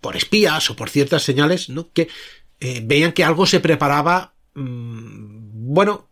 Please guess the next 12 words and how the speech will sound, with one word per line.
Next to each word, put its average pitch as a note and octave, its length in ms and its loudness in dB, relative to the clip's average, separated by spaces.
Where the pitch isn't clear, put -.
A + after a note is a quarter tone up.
eh, G2 220 -8
algo E3+ 180 2
se F#3 120 0
preparaba, G2+ 540 -4
¿no? C#3 280 -2
En, A2 460 -6
en B2+ 100 -6
el A#2+ 100 -2
paralelo A2+ 400 -2
treinta A#2 360 -4
y C3+ 80 4
ocho F3+ 540 2